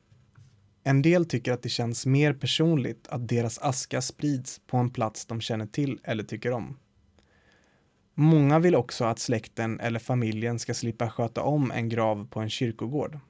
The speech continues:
Det berättar Ulf Lenus som jobbar på Sveriges förbund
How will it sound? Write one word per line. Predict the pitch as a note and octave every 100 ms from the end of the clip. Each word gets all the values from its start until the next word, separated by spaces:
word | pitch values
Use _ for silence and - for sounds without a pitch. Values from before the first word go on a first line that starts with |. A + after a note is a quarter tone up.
| _ _ _ _ _ - _ _
Det | - E3
berättar | C#3+ B2 A#2 A2+ -
Ulf | B2 A2+ - - - -
Lenus | A#2+ B2+ C#3 A2+ - - - - -
som | - A#2
jobbar | A#2+ A2+ A2+ A2+
på | -
Sveriges | - C#3 D3 D3
förbund | - A#2 G#2+ A2 A2+